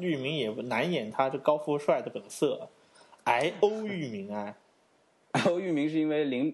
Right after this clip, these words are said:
Speaker 2: 那个简书点 com 要十万块，我们买不下来。
Speaker 1: <laughs> 原来I O很便宜啊，对你们来说。
Speaker 2: <laughs> 哎，哎，简书点 com 已经被人注册了。
Speaker 1: 嗯。
Speaker 2: 嗯，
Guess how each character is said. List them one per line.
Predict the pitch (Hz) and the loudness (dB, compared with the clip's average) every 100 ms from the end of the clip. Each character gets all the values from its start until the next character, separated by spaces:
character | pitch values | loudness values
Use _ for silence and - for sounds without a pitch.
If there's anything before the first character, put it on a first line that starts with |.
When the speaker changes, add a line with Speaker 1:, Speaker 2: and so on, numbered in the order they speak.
| - | 0
Speaker 2:
那 | 156 | 2
个 | 143 131 | 2 2
简 | 127 110 | 0 0
书 | 151 | 2
点 | 139 113 | 2 4
com | 151 131 | 2 4
要 | 131 | 0
十 | - 120 | 0 0
万 | 127 123 | 2 4
块， | 131 | 2
我 | 110 101 | 2 0
们 | 120 | 0
买 | 110 | 0
不 | 101 | 2
下 | 127 107 | 2 2
来。 | 92 - - - - _ - | -2 -8 -20 -20 -20 _ -2
Speaker 1:
<laughs> | 165 587 170 175 - 185 - - - 190 - - 294 - 220 - 285 269 453 - - - 320 - | -2 2 2 2 2 2 4 0 4 2 2 2 2 2 0 0 -2 6 6 6 -2 -2 0 4
原 | 190 | 4
来 | 214 | 2
I | 185 196 | 2 2
O | 240 | 2
很 | - 151 | 0 -2
便 | - 127 131 214 | 0 0 2 2
宜 | 196 | 2
啊， | 143 | 2
对 | 135 | 2
你 | 156 | 0
们 | 147 | 0
来 | 147 | -2
说。 | - 151 - - - - - - | 0 0 2 0 0 -2 -4 -6
Speaker 2:
<laughs> | - - 302 - - | -8 -8 -8 -8 0
哎， | 170 202 - - | 2 2 0 -2
哎， | 156 160 - - - - - - | -2 0 -2 -6 -12 -14 -6 0
简 | 135 | 2
书 | |
点 | 190 147 | 4 2
com | 165 | 2
已 | 156 | 2
经 | 127 160 | 2 2
被 | 170 | 2
人 | 139 139 | 2 0
注 | 165 135 | -2 -2
册 | 156 123 | 0 -2
了。 | 104 - | -4 -6
Speaker 1:
嗯。 | 143 131 220 - - _ _ - - - - | -4 -2 -4 -12 -20 _ _ -20 -20 -16 -8
Speaker 2:
嗯， | 113 110 | -6 -6